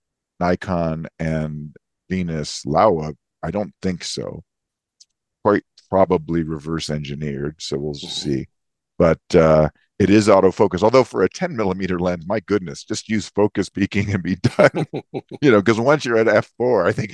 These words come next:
Speaker 1: <laughs> everything's in
Speaker 2: <laughs>
Speaker 1: focus. You know, your hypofocal distance will be crazy. All right. So, yeah, a long, long list of stuff that, that popped up this week.
Speaker 2: Some
Speaker 1: And so
Speaker 2: interesting lenses in there, too.
Speaker 1: s-,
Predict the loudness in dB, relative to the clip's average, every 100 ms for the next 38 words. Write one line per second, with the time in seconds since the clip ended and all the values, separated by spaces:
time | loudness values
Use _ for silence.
0 | -10 -6 -4 -6 -10 -10 -6 -4 0 0
1 | 0 -4 -2 -6 -6 -8 -10 -6 4 6
2 | 6 2 -2 2 2 4 0 -2 -4 -6
3 | -10 -8 -8 -4 -6 -2 0 0 -2 -10
4 | -20 _ _ _ _ _ _ 0 4 6
5 | 4 2 -4 _ 4 6 6 0 _ 6
6 | 6 6 6 6 4 2 0 0 -2 -2
7 | -2 -2 -6 -6 -8 -6 -8 -10 _ -6
8 | -4 0 0 2 0 2 -6 -8 -8 -8
9 | -10 _ _ _ _ _ _ -6 -2 0
10 | 2 2 2 -2 -2 -2 -2 -6 -8 -10
11 | -12 -14 -16 -12 -12 -12 -18